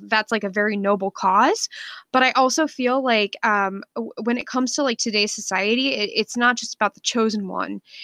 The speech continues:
It's about people who ha-, who have, like, faded into the background that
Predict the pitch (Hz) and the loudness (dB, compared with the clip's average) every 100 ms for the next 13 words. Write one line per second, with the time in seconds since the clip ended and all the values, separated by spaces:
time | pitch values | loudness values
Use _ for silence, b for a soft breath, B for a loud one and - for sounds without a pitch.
0 | B - 233 240 254 247 - 240 240 294 | B -2 0 2 2 2 0 -2 2 4
1 | 311 - 262 240 - - - 254 226 214 | 4 0 0 2 0 -4 0 0 2 2
2 | 214 196 - 226 220 233 214 208 190 185 | 2 0 0 2 2 2 0 -2 -4 2
3 | 175 180 - 233 277 302 B B B B | 2 4 4 6 6 2 B B B B
4 | 190 196 214 208 | -2 2 4 4